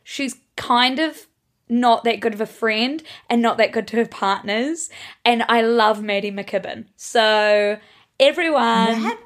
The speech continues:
Speaker 2: is so int-, I must go rewatch.
Speaker 1: No, it's so good. It's twenty minute episodes. It's like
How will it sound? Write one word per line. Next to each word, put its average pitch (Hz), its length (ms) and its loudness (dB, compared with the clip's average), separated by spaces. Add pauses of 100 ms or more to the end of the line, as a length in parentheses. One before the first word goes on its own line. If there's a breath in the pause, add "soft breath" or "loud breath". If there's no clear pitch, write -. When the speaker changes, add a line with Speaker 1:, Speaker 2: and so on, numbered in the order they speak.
Speaker 2:
is 294 240 -8
so 240 880 -2
int-, 214 260 -8
I 196 120 -2
must 190 440 -4
go 156 120 -8
rewatch. - 500 -12
Speaker 1:
No, 277 340 4
it's 233 160 4
so 269 220 0
good. 247 100 -2
It's 226 80 -2
twenty 247 240 -4
minute 285 240 -6
episodes. 220 640 -2
It's 226 180 -6
like 254 200 -6